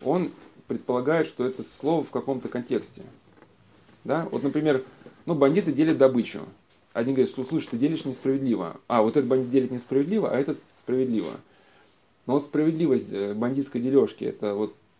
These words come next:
та справедливость, о которой вот мы имеем в виду, мы имеем в виду в христианстве, да? На-, значит, мы понимаем, что не та. Или вот, например, э, вот лю-, любовь. Вот на современных предприятиях это слово часто эксплуатируется,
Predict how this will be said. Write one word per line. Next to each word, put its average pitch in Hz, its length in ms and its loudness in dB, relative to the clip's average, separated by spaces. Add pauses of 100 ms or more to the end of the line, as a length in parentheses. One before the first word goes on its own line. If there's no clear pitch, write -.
(120)
та 208 160 2
справедливость, 139 520 0
о 110 60 -4
которой 104 320 -4
вот 110 220 -4
мы 110 140 -4 (320)
имеем 113 260 -2
в - 120 -18
виду, - 100 -14 (160)
мы 139 140 6
имеем 143 220 4
в 113 40 -2
виду 123 200 0
в - 100 -12
христианстве, 113 520 -6
да? 160 220 -2 (1160)
На-, 120 180 0
значит, 131 220 4
мы 143 100 0
понимаем, 139 220 2
что - 140 -8
не 127 100 0
та. 117 140 2
Или 147 160 4
вот, 160 120 2
например, 139 440 0 (560)
э, - 280 -14
вот 113 220 -2
лю-, 117 160 -4
любовь. 117 400 2 (160)
Вот - 280 -8
на 107 120 -6
современных 135 440 0
предприятиях 156 600 0 (540)
это 104 220 -8
слово 120 300 2
часто 113 340 -4
эксплуатируется, 123 880 0